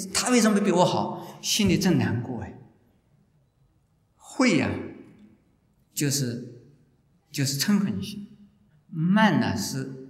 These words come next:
自慢自大的心。请诸位呢，要练习，练习啊！叫凡是讲过一句话、一个态度表现出来以后，你说：“我是不是妒忌了？我是不是这个有嗔恨心了？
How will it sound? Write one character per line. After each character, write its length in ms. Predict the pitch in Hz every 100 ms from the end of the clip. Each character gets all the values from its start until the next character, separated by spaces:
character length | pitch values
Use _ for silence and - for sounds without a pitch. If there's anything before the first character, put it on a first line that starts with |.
| - _
自 240 | - 214
慢 260 | 165 151 117
自 220 | - -
大 220 | 196 135
的 40 |
心。 220 | 95 - - - - - _ _ _ _ _ _ - _ _ 208
请 220 | - 165 156
诸 160 | 160
位 140 | 156 139
呢， 120 | 127 120 - - - - _ -
要 100 | 165
练 220 | 202 156
习， 640 | 117 - - - - - - _ _ _ _
练 260 | - 196 143
习 220 | - -
啊！ 240 | 92 87 - - _ _ _ _
叫 220 | - 185 160 - -
凡 340 | - - 247
是 440 | - 202 185 - -
讲 240 | 160 165
过 100 | 208
一 60 | 175
句 160 | 180
话、 400 | 170 190 180 180
一 60 | 185
个 100 | 175
态 240 | - 196
度 160 | 180 165 160
表 160 | 135
现 180 | 127 170
出 140 | 151 147
来 140 | 131
以 120 | 123 98
后， 220 | 98 135 135 - - -
你 120 | 147
说 440 | 170 160 - - -
：“我 140 | 160
是 120 | 160
不 80 | 175
是 200 | 156 160
妒 120 | 160
忌 200 | 143 139
了？ 100 | 110 104 - - - - _
我 180 | - 170
是 160 | 170 180
不 100 | 160
是 240 | - 151 - - - -
这 120 | 156
个 220 | 143 - -
有 80 | 147
嗔 300 | - 202 190
恨 160 | 175
心 280 | 127 123
了？ 60 | 107